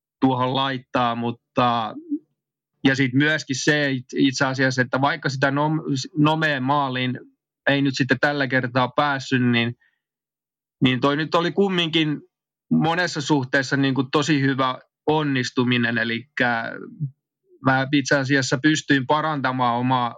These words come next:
tekemistä todella hyvin aika monellakin osa-alueella.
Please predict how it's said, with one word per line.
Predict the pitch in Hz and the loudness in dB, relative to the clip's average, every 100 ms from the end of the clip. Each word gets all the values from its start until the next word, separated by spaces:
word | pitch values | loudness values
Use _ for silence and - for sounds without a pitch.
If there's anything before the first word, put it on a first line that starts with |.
| - | -4
tekemistä | 135 139 127 120 123 120 _ _ | -2 0 0 0 -2 -4 _ _
todella | - 143 143 127 127 _ _ _ - | 0 0 0 -2 -6 _ _ _ 0
hyvin | 147 156 131 120 | 2 0 -2 -6
aika | - 127 135 | -4 -2 0
monellakin | 127 143 151 147 135 131 - | 2 2 2 0 -2 -4 -2
osa-alueella. | 135 131 139 127 123 120 120 120 120 | 0 2 0 0 0 0 0 0 -4